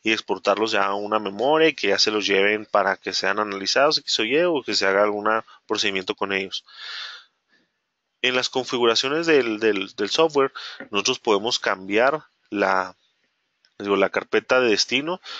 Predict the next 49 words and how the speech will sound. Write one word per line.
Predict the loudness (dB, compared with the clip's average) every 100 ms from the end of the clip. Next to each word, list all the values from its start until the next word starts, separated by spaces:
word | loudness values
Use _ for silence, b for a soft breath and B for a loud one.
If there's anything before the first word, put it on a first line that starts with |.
| B -2
donde | 0 2
a | 0
lo |
mejor | 0 -2
aquí | -2 -2
podemos | -4 -4 -2
tener | -4 -2
un | -2
dispositivo | -4 -4 -2 -4 -4 -2 0
en |
red, | 2 2 2
un | -4
F | -6
T | -4 -2
P, | 2 2 2
en | -4
este | -10 -4
caso | -2 -2 -4
pues | -6
no | -6 -10 -12 B B B B
tengo | -6 -4
uno, | -2
pero | 2 2
podemos | 2 -2 -2
tener | -2 -2
un | -2
F | -4
T | -4 -4
P, | 2 2 2 -2 B B B
algún | -2 0 -6 -2
disco | 0 0 2 0
en | 2
red, | 4 4 4
un | 0 -4
nas, | 0 2 2 2 -2 -10 -8
y | 0
agregar | 2 2 2 2
toda | 2
la | 2
información | 0 -4 -2 -2 0
a | 0
ese, | 0 -2 -4
o | -4
un | -4 -2
disco | -2 -2 -2
protegido, | -2 -2 -4 0 0 0 -2 B B B _
una, | -8 -2 0 0 -2 B B
hacer | -2 0 0
una | -2 0 2 2 0